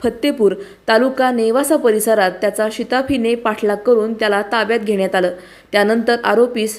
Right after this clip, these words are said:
शेवगाव पोलीस ठाण्यात आणून अटक करण्यात आली. या यशस्वी कारवाईसाठी पोलीस अधीक्षक श्री सोमनाथ घारगे, अप्पर पोलीस अधीक्षक श्री प्रशांत खैरे, उपविभागीय अधिकारी श्री सुनील पाटील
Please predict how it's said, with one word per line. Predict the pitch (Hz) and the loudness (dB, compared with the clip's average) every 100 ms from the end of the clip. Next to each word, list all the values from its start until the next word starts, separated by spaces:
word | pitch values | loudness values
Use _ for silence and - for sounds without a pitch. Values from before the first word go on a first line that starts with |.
| 233 | -6
शेवगाव | 240 233 240 330 | 2 2 4 2
पोलीस | 320 240 233 233 | 4 0 0 -4
ठाण्यात | 226 214 220 - | -4 -2 -2 -4
आणून | 214 233 220 226 | -4 -4 -4 -6
अटक | 208 180 - | -4 -4 0
करण्यात | 202 196 190 | 2 2 0
आली. | 180 - - - _ 208 | -2 -4 -10 -20 _ 2
या | 214 | 2
यशस्वी | 220 214 269 269 277 | 4 2 0 0 0
कारवाईसाठी | 247 202 208 208 233 226 226 220 | 2 2 4 2 2 -2 -4 -4
पोलीस | 240 247 277 285 | -2 -2 -2 -2
अधीक्षक | 226 220 269 262 202 - - - _ | -4 -2 -2 2 0 0 -16 -20 _
श्री | - 269 285 | -2 0 0
सोमनाथ | 285 262 240 254 277 | 0 2 4 2 -2
घारगे, | 214 240 226 214 175 - | -4 -2 -2 0 -4 -4
अप्पर | - 196 240 233 | -8 -2 0 0
पोलीस | 226 226 226 | 0 -2 -2
अधीक्षक | - 214 254 - 202 - | -2 -2 -2 0 -2 -2
श्री | 233 240 247 | -6 -4 -4
प्रशांत | 247 _ 233 233 262 285 294 294 | -8 _ -6 -2 -2 -2 -2 0
खैरे, | 220 214 180 - - - | 2 2 -2 -8 -20 -10
उपविभागीय | 233 240 233 240 226 214 220 | -6 2 2 4 0 2 2
अधिकारी | - 202 226 233 202 196 | 2 0 2 2 2 -2
श्री | 226 233 240 | -2 -2 -2
सुनील | 254 233 294 | -2 0 0
पाटील | 302 220 202 185 | 2 0 0 -2